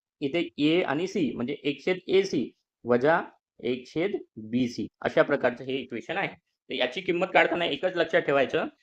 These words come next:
एबीसीने या इक्वेशनला गुणायचं. एबीसीने जर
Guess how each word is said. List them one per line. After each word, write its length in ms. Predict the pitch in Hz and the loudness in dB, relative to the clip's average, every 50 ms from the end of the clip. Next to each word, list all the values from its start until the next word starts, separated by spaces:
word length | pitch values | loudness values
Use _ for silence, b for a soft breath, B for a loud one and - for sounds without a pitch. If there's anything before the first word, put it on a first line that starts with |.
| _ _ _ - | _ _ _ 0
एबीसीने 800 | 139 160 180 190 175 185 190 196 - 170 160 160 165 170 180 | 4 4 4 4 2 0 -4 -2 -2 0 0 0 2 2 2
या 140 | 175 160 170 | 4 4 4
इक्वेशनला 520 | 175 156 143 - 151 139 - 135 143 165 196 | 2 0 -2 -4 -6 -4 -2 0 2 2 2
गुणायचं. 380 | 208 233 196 139 120 - - | 4 4 4 2 2 0 -4
एबीसीने 520 | - - 117 131 160 160 160 160 165 170 165 | -8 -8 -6 -6 -4 -4 -2 -2 -2 0 2
जर 180 | 165 165 160 | 2 0 0